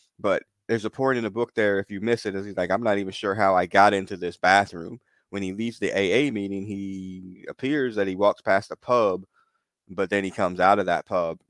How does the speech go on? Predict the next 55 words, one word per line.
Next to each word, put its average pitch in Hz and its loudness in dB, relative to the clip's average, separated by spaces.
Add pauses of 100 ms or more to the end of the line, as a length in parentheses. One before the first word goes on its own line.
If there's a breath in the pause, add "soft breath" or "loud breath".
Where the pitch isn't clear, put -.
Not 92 -4
sure 95 -4
if - -8
he 92 -10
went 87 -8
in 82 -8
there 82 -8
drinking, 120 -2 (260 loud breath)
not 90 2
sure 98 -2
if - -6
they're 90 -2
leaning 95 -4
into 90 -8
the 90 -6
Demon 90 -6
in 85 -8
the 85 -8
Bottle 107 6
story. 101 -2
I 87 -8 (140)
wouldn't 95 -8
be 87 -4
a 87 -4
real 90 -4
big - -14
fan 95 2
of 87 -6
that 87 0
if - -10
they 85 -6
are. 107 6 (420 soft breath)
And 90 0
that's 98 0
how 98 2
our 90 0
book 92 -6
ends. 92 -8 (240)
So 104 4
a 117 0
little 156 -2
bit 151 0
over 127 0
five 113 2
minutes. 113 -4
I - -2
thought 120 0
the 123 -8
book 117 -6
was 117 -10
fine. 104 0
Dugan's 113 -4
a 107 -4
great 101 -2
writer. 101 4